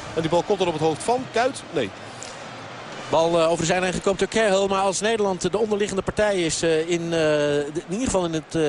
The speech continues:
Speaker 2: eerste gedeelte van de wedstrijd, daar waar het de veldbezetting betreft, zal Van Marwijk iets moeten doen. Want, eh, wat Henk Spaan terecht zei, het middenveld van de Engelsen met Barry, Smalling en Gerrard is aanvallend. En drukt nu steeds twee man maar weg.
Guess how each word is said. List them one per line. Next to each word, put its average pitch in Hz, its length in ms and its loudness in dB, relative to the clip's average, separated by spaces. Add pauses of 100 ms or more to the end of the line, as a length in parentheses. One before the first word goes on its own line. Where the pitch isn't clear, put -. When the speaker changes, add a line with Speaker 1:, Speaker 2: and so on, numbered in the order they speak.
(120)
Speaker 2:
eerste 233 240 0
gedeelte 175 260 0
van 160 60 -6
de 160 100 0
wedstrijd, 165 320 0
daar 165 180 2
waar 160 200 0
het 147 100 -2
de - 60 -10
veldbezetting 180 500 0
betreft, 147 320 0 (340)
zal 226 280 2
Van 202 140 -2
Marwijk 185 340 2
iets 185 180 -8
moeten 165 240 -2
doen. 196 300 0 (340)
Want, 165 260 0
eh, 165 180 4
wat 165 240 -2
Henk 160 200 0
Spaan 175 240 -2
terecht 175 300 -2
zei, 175 220 2
het 160 100 -2
middenveld 190 540 2
van 165 200 0
de 156 60 0
Engelsen 196 340 0
met 139 160 -2
Barry, 196 220 4
Smalling 180 440 0
en 151 140 -4
Gerrard 175 380 2
is - 260 -4
aanvallend. 170 600 0 (240)
En 165 180 -4
drukt 214 340 0
nu 208 380 2
steeds 208 380 0
twee 262 300 2
man 196 180 0
maar 160 180 0
weg. 165 260 0